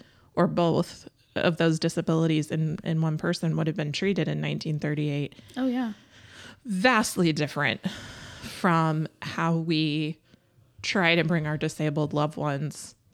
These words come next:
Speaker 1: and, uh, you know, and grant them inclusion and extend
Speaker 2: Yeah.
Speaker 1: full humanity to them
Speaker 2: Yeah.
Speaker 1: today. But I feel like as long as we continue to support something like this, we're still saying to them, like, "You're not fully human."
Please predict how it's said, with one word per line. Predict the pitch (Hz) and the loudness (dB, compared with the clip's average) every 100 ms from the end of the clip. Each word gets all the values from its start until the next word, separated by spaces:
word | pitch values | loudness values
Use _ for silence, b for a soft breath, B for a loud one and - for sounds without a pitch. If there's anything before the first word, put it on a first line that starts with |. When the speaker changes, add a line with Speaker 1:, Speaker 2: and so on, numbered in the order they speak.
| _ _ - | _ _ -6
Speaker 1:
and, | 165 160 | -2 0
uh, | 147 - | -2 -2
you | 104 170 | 0 2
know, | 151 208 - | 2 -2 -2
and | 156 156 | -2 0
grant | 165 156 151 | 2 2 2
them | 165 151 | 0 0
inclusion | 156 - 165 160 151 151 | -2 -2 0 2 0 0
and | 151 | -2
extend | 147 - 127 | -4 -6 -2
Speaker 2:
Yeah. | 147 175 | -2 0
Speaker 1:
full | 190 160 | 2 2
humanity | 151 156 147 143 147 143 | 2 -2 0 0 0 -2
to | 143 151 | -2 -4
them | 139 139 139 - _ - | -2 -2 -4 -8 _ -6
Speaker 2:
Yeah. | - | -2
Speaker 1:
today. | 151 143 120 220 - B B B B B B - | 0 0 0 -4 -12 B B B B B B 0
But | 185 | 4
I | 185 | 4
feel | 190 214 | 4 4
like | 202 196 | 4 4
as | 165 175 | 2 2
long | 170 180 165 185 214 | 2 4 6 6 4
as | - 185 170 | 4 2 2
we | 170 170 175 170 | 2 4 4 2
continue | - 165 - 180 180 175 | -2 -4 2 4 6 4
to | - - 160 | 0 -2 -2
support | 151 151 - - 165 - | -2 -6 -4 2 2 2
something | - 170 180 165 | 0 0 2 2
like | 160 151 - | 2 0 2
this, | 165 226 262 - - b b b b _ | 2 2 0 -12 -18 b b b b _
we're | 185 180 | 2 4
still | 185 - 175 | 2 2 2
saying | 170 - 160 160 160 170 | 0 -2 0 0 0 -2
to | 165 | 0
them, | 156 151 | 0 0
like, | 156 151 165 | 0 -2 -2
"You're | 156 147 | -2 -2
not | 147 147 147 196 _ _ _ _ _ _ | -2 -2 -2 -6 _ _ _ _ _ _
fully | - 160 151 | 0 2 2
human." | 165 170 - - | -2 -4 -6 -6